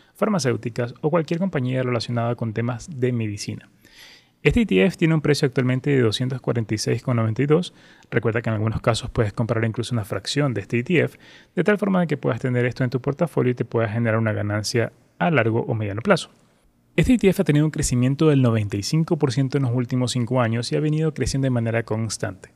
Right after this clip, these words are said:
Recuerda que el servicio de salud es un servicio muy necesario e independientemente de cualquier situación económica, siempre va a tener un crecimiento, sobre todo una gran demanda en sus servicios, más aún en épocas de la situación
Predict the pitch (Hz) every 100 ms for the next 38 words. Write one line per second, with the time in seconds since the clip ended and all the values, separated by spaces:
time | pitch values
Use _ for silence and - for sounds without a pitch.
0 | _ _ _ - 147 147 156 139 131 127
1 | 151 127 127 123 131 123 120 123 - 117
2 | 139 202 175 110 107 110 104 - 131 123
3 | 113 120 139 180 185 139 113 107 101 101
4 | 107 104 135 135 - 147 139 135 127 156
5 | 147 117 127 123 - 156 165 147 135 127
6 | 127 - - 117 147 196 175 117 107 113
7 | 117 117 107 104 123 110 110 123 113 107
8 | 104 101 - - 269 135 104 110 120 135
9 | 117 113 113 123 120 110 113 107 - 104
10 | 131 170